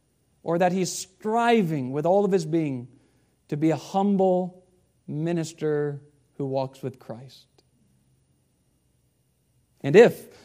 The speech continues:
for whatever reason, God moves you to another city, if God moves you to another flock,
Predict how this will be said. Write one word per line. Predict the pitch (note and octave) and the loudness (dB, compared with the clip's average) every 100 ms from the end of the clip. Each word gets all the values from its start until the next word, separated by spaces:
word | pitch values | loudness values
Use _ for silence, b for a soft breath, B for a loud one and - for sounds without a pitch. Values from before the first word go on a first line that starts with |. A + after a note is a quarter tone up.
| b b | b b
for | D#3 | 0
whatever | D#3+ F3+ F#3+ | 4 4 4
reason, | G3 B3+ A3 F3+ | 4 4 2 0
God | E3 F#3 F3+ | 2 2 4
moves | A3 A3+ F#3+ | 2 2 0
you | A3+ | -2
to | - | 0
another | A3 A3 G#3+ | 0 2 0
city, | - C#4 B3 D3+ D3 | -2 -2 -2 -4 -6
if | C#3 - | -10 -2
God | F#3+ G3+ | 2 4
moves | G3+ A3+ A3 | 4 2 2
you | A#3 | 0
to | A3+ B3 | 0 2
another | A#3 A#3+ A3+ | 2 4 2
flock, | A#3 A#3+ A#3+ C4+ E3+ - - | 0 2 4 6 4 -2 -20